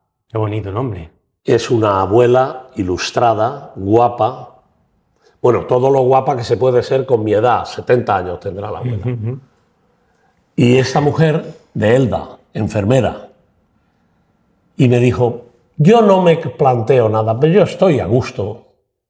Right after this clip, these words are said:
Speaker 2: con la religión, porque estoy como consolada, ¿no? Como, como más a gusto". A mí me gustaría tener fe.
Speaker 1: Sí.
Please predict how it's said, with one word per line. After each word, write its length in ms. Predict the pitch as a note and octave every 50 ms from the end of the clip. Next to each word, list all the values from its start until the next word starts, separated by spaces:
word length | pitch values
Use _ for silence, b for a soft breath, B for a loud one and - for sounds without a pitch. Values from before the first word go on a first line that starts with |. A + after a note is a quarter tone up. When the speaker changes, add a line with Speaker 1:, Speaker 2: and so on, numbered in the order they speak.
| _ _ _ _
Speaker 2:
con 180 | - A#2 A2 G#2
la 80 | G2+
religión, 580 | G2 G2+ G2 F#2+ F#2+ - - D3 C3 F#2 - - - - b b b b b b b b b
porque 380 | - D3+ D3+ C3+ - - C3+ C3+
estoy 440 | B2 - - - F3 F3 F3 F3 E3+
como 420 | - D3+ D3+ B2 A#2+ A#2+ G#2+ -
consolada, 880 | - A#2+ B2 B2 A2+ - - - A#2 A#2+ C#3+ C3+ G#2+ F#2+ F#2 F2 F2 F2
¿no? 280 | G2+ B2 E3 F3+ F3 F3
Como, 440 | - C3+ A#2+ G#2+ G2+ G#2+ F#2+ - - _ _ _ _ _ _ _ _ _
como 240 | - A#2+ A2+ A#2+ B2
más 220 | D3+ D#3+ - -
a 40 | A2
gusto". 400 | G2+ A2+ G#2+ - - - F2 C#2+
A 60 | F2
mí 120 | F#2 A2+
me 100 | - -
gustaría 680 | F#4 C3+ A2 - - F#2 F2 F#2 F#2+ F2+ E2+ E2+ E2+ E2
tener 400 | - F2 D#2 F2 F#2+ F#2 E2+ E2+
fe. 360 | - - D3+ D4 B3 - - -
Speaker 1:
Sí. 340 | - - A#2 G2+ A2 E3+